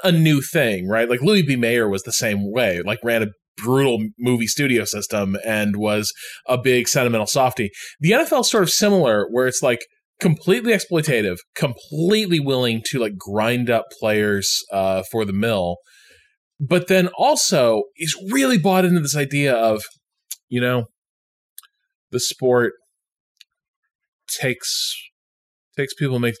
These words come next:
good men out of them. There's a lot of mentorship that comes in the N F L. The N F L, you know, it's not just talent.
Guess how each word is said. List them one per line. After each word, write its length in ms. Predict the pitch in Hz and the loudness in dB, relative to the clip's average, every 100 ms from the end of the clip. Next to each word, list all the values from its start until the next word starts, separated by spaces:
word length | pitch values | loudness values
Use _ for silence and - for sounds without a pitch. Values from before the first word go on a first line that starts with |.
| - | -4
good 200 | 123 113 | -2 0
men 320 | 101 92 85 | 0 -2 -6
out 100 | 73 | -10
of 140 | - - | -20 -20
them. 200 | _ _ _ _ _ _ _ _ _ _ - | _ _ _ _ _ _ _ _ _ _ -8
There's 140 | 120 | -2
a 40 | |
lot 140 | 143 151 | 2 2
of 80 | 131 | 2
mentorship 800 | 117 120 107 - 87 - 90 - _ _ _ _ _ | 0 0 -2 -6 -8 -8 -10 -12 _ _ _ _ _
that 140 | 113 - | -6 -4
comes 280 | 123 113 | -2 -2
in 60 | 107 | -2
the 100 | 104 | -2
N 100 | 95 | -2
F 120 | 92 | -4
L. 120 | 95 | -4
The 120 | 92 151 | 0 2
N 80 | |
F 100 | 185 | 2
L, 160 | 185 180 | 2 0
you 100 | 214 | 2
know, 160 | 220 190 - - | 2 0 -6 -6
it's 120 | 277 | 0
not 140 | 339 | 2
just 180 | 311 - | 2 -2
talent. 500 | - 110 104 107 107 | -4 -4 -2 -2 -4